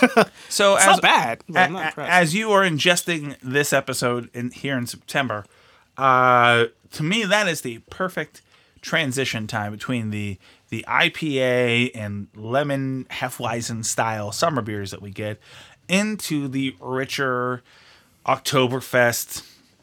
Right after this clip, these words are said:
Speaker 1: you know, excuse me, fall beers.
Speaker 2: Yeah.
Speaker 1: So when I saw this, I was like, "This, this kind of represents this time of year." It's not as hot as it was last month. It's warmer than it'll be next month. So let's get,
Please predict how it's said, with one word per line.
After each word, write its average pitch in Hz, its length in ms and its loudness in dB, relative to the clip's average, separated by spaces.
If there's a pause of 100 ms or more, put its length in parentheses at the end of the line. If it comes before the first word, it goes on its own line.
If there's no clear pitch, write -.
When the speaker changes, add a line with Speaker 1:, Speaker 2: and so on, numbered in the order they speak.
(160)
Speaker 1:
you 151 100 -8
know, 110 240 -6 (580)
excuse - 360 -8
me, 117 100 -4
fall 170 220 6
beers. 92 340 -8 (180)
Speaker 2:
Yeah. 139 180 2 (640)
Speaker 1:
So 156 300 4
when 147 160 0
I 165 100 4
saw 156 220 2
this, 156 240 0
I 143 40 2
was 139 120 0
like, 131 120 -6
"This, 185 280 -2 (480)
this - 160 -4
kind 131 140 2
of 113 60 0
represents 113 380 -6
this 110 160 -8
time 107 220 -4
of 98 60 -8
year." 104 220 -6 (960)
It's 143 180 0
not 165 200 6
as 160 100 0
hot 156 180 6
as 143 100 -2
it 127 60 -14
was 135 200 2
last 123 260 0
month. 110 280 -10 (1200)
It's 117 120 -10
warmer 156 360 6
than 143 160 2
it'll 131 160 -4
be 123 120 -2
next 117 260 -8
month. 120 180 -4
So 127 80 -4
let's 151 180 0
get, 160 220 -2